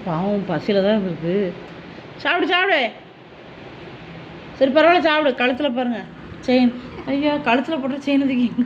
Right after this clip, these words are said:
போட்டிருக்கு பாருங்க. மேடம், உடனே போயிடுவாங்க. ஏ, வா, எதுக்கு எடுத்தாலும் கோவம். இங்க வா. ஆ, போ, கு-, குப்பை பறிக்க. இப்ப போற டஸ்ட்பினுக்கு போறாங்க மேடம்.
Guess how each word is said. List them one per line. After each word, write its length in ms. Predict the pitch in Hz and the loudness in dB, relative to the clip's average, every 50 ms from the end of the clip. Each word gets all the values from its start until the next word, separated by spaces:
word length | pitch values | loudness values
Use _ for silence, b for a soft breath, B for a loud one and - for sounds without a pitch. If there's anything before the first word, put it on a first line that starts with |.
| - | -2
போட்டிருக்கு 280 | - 233 214 208 190 190 | -2 -4 -4 -6 -8 -8
பாருங்க. 180 | 190 180 180 180 175 - B B B B B B - | -8 -8 -8 -10 -12 -14 B B B B B B 0
மேடம், 360 | 214 262 349 427 415 294 - - - - - - - - - - - - - - | 2 2 4 4 2 2 -2 -4 -8 -16 -18 -20 -18 -18 -16 -16 -16 -18 -16 -6
உடனே 280 | - 220 247 262 277 349 | -2 0 0 2 0 -2
போயிடுவாங்க. 520 | - - 285 269 254 247 240 226 214 185 - - - - - - - - - | -2 2 2 4 6 6 4 4 2 -2 -6 -10 -16 -18 -18 -18 -18 -10 -4
ஏ, 140 | 285 381 415 | 0 0 2
வா, 380 | 311 349 359 392 415 403 269 202 | 4 4 4 4 4 4 0 -2
எதுக்கு 440 | 175 147 127 254 233 214 - 240 | -4 -6 -8 -10 -12 -10 -6 -4
எடுத்தாலும் 720 | 247 247 247 247 277 269 269 269 269 277 285 285 294 277 277 - | -4 -4 -2 0 0 2 4 4 4 2 2 0 -2 -2 -2 0
கோவம். 380 | 294 277 277 277 277 285 277 - - - - - - - - - - - - | 2 4 2 2 0 -2 -6 -8 -10 -14 -18 -18 -18 -18 -18 -18 -18 -16 -8
இங்க 120 | - 269 277 | -4 -2 2
வா. 180 | 294 302 381 427 440 427 415 466 494 554 539 - - - - - - - - - - - - - - - - - - - - - - - - - - - - - - - - - - - - | 4 4 6 6 4 4 2 2 0 0 -2 -4 -10 -18 -20 -20 -20 -20 -20 -18 -18 -18 -16 -16 -14 -14 -14 -12 -12 -14 -14 -14 -14 -14 -14 -14 -14 -14 -14 -14 -14 -14 -14 -12 -8 -4 -2
ஆ, 100 | 233 220 220 220 | -2 -2 0 0
போ, 200 | 226 226 214 214 - - - - 247 | 0 0 0 -2 -6 -8 -6 -2 2
கு-, 200 | 247 240 247 - | 2 2 2 0
குப்பை 240 | 294 294 269 320 | -2 0 0 2
பறிக்க. 260 | 269 247 214 202 - 185 | 2 2 0 0 -4 -8
இப்ப 280 | - - 233 240 247 | -8 -6 -4 -4 -4
போற 360 | 226 - 233 233 214 208 226 | -2 0 0 0 0 0 -2
டஸ்ட்பினுக்கு 300 | 233 233 - 302 285 269 226 214 | -2 -2 -4 -4 -4 -2 -2 -2
போறாங்க 200 | 220 208 202 202 202 196 | -2 -4 -4 -4 -6 -8
மேடம். 200 | 185 185 180 - | -8 -8 -8 -10